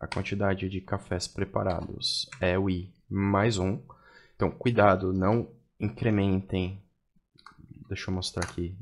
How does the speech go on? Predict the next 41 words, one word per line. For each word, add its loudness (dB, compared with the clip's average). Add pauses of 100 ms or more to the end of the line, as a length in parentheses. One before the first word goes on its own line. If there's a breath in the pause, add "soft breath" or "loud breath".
dessa 2
maneira, 0 (760 loud breath)
que -14
senão 2
vocês 0
vão 0
tá -4
quebrando 0
o, -2
o -18
for, 2
tá? -6
Senão -4
a -2
cada 6
loop 2
aqui 0
ele 4
vai 2
incrementar 0
duas 2
vezes. -2 (540 loud breath)
Então 4
eu 6
não 4
tô 6
alterando 2
o, -2
a 0
variável 4
i, -2 (140)
eu 0
tô 0
alterando 2 (120)
o -2
cafés -2
preparados, 2
dizendo 0
que -2
é -2
i 2